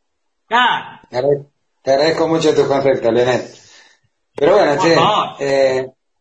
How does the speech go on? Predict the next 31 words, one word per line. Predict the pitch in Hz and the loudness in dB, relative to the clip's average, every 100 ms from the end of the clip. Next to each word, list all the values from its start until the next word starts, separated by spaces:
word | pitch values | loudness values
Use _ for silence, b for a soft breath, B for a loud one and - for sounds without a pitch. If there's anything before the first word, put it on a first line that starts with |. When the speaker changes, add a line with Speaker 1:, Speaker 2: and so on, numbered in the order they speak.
| _ | _
Speaker 2:
acá | 135 135 175 | -8 -2 0
de | 175 | 2
la | 165 156 | 2 2
producción | 156 156 185 175 | 0 0 0 0
me | |
están | 160 165 | 0 0
avisando | 156 151 180 175 147 | 0 0 0 0 0
que | 143 | 2
ya | 156 151 139 - - | 2 2 -2 -8 -20
estamos | - 151 143 | -6 -4 -2
cerquita | 139 131 147 147 | -4 -4 -2 -2
de | 135 | 0
que | 127 | -2
se | 135 | -4
finalice | 131 135 139 147 143 | -4 -2 -2 0 -2
el | |
video | 143 160 165 160 | 0 2 2 0
porque | 135 123 123 123 117 | -2 -2 -4 -4 -4
tenemos | 135 139 139 | -6 -6 -4
una | 147 175 | 0 0
hora | 180 | 2
nomás | 156 196 185 | 0 0 -2
y | 160 | -2
ya | 175 | -2
casi | 196 190 | -2 -4
se | 156 151 | -6 -6
nos | 147 | -4
fue | 180 | 0
una | 208 | 0
hora, | 131 113 | 2 -2
loco. | 117 - - | -4 -6 -6